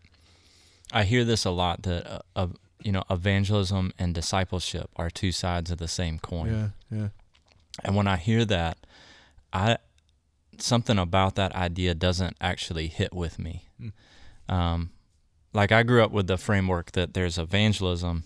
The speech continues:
Speaker 1: and then there's disciple making.
Speaker 2: Right.
Speaker 1: And then someone helped me understand that there is disciple making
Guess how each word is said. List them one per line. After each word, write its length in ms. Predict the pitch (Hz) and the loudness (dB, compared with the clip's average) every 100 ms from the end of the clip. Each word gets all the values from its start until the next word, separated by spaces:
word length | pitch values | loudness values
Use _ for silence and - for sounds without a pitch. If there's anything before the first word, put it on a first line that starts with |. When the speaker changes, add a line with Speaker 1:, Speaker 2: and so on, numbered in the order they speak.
| - | -8
Speaker 1:
and 140 | - 87 | -4 -2
then 100 | 90 | 0
there's 280 | 87 85 - | -2 -4 -8
disciple 480 | 87 - 92 87 82 | -8 -4 -2 -2 -6
making. 440 | 76 78 69 71 - | -6 -8 -10 -12 -6
Speaker 2:
Right. 220 | 95 87 - - - - - | -6 -6 -10 -18 -18 -20 -12
Speaker 1:
And 160 | - 95 | -2 4
then 100 | 123 | 4
someone 380 | 123 110 98 92 | 4 4 4 4
helped 200 | 101 98 | 2 0
me 100 | 95 | -2
understand 720 | 90 90 85 - 92 90 90 | -2 -2 -4 -4 -4 -4 -2
that 180 | 90 78 | -4 -4
there 180 | 95 127 | -2 -2
is 320 | - 90 87 | -2 -4 -4
disciple 480 | - - 101 98 92 | -6 -2 0 0 0
making 540 | 90 90 90 85 82 | -2 -2 -2 -2 -4